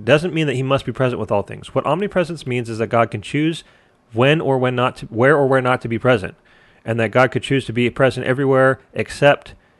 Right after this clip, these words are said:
in your bathroom because he's a nice guy who respects your privacy.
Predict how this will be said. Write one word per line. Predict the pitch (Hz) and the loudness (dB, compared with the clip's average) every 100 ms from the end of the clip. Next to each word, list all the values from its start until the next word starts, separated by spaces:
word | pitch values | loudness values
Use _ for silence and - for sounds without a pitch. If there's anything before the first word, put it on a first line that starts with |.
| _ | _
in | 113 | -8
your | 107 95 | -6 2
bathroom | 135 156 147 147 147 | 4 4 0 -4 -4
because | 120 110 | -4 -4
he's | 104 101 | -4 -2
a | |
nice | 113 117 | 0 0
guy | 117 113 | 2 2
who | |
respects | 104 - 110 | 0 -4 -6
your | 110 | -2
privacy. | 110 101 101 139 | 0 0 -4 -18